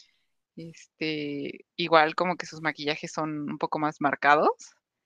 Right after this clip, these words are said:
Este, como que en el pasado estaba así más, más delicado todo. Y, mm, ¿qué más? Eh, el baile es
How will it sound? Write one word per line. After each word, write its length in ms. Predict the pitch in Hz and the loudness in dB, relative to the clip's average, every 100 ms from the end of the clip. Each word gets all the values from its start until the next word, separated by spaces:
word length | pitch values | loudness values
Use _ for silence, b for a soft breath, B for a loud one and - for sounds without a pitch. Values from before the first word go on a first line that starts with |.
| _ _ _ _ | _ _ _ _
Este, 320 | 156 156 - | -16 -14 -16
como 160 | - 151 | -10 -8
que 120 | - | -6
en 60 | 151 | -6
el 100 | 131 | -6
pasado 340 | 143 - 151 | -4 0 0
estaba 240 | 160 151 | 2 2
así 220 | 143 - 147 | 0 -2 -4
más, 380 | 143 139 - - | -2 -4 -8 -10
más 160 | 180 175 | -4 0
delicado 640 | 190 202 170 - 165 156 | 0 -2 -2 2 2 2
todo. 340 | 156 147 151 - _ _ _ _ _ _ _ _ _ - | -2 -4 -4 -8 _ _ _ _ _ _ _ _ _ -20
Y, 920 | 160 160 156 151 151 147 143 147 139 - - | -16 -14 -12 -10 -8 -6 -4 -4 -6 -10 -10
mm, 760 | 170 170 170 165 160 160 160 156 | -6 -6 -6 -6 -6 -6 -8 -8
¿qué 100 | - | -4
más? 460 | 214 151 - - - - | -2 -4 -8 -20 -20 -8
Eh, 560 | 180 175 175 170 165 - | -6 -6 -6 -4 -4 0
el 180 | 175 170 | 2 4
baile 560 | 160 185 214 175 160 - | 4 4 2 0 0 -2
es 580 | 170 170 - - - | -4 -4 -12 -20 -20